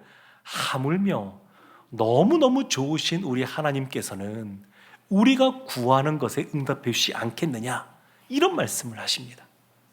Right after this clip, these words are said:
그 기도는 간절하게 기도하는 것이 필요합니다.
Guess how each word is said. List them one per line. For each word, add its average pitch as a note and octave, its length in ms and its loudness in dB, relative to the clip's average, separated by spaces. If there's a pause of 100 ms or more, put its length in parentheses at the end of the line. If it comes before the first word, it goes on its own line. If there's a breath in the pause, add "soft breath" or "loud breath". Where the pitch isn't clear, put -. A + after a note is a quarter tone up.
(500 loud breath)
그 B3+ 220 4
기도는 C#4+ 640 4
간절하게 F4 800 2
기도하는 E3+ 240 0
것이 C#3 160 -2
필요합니다. G2 720 -8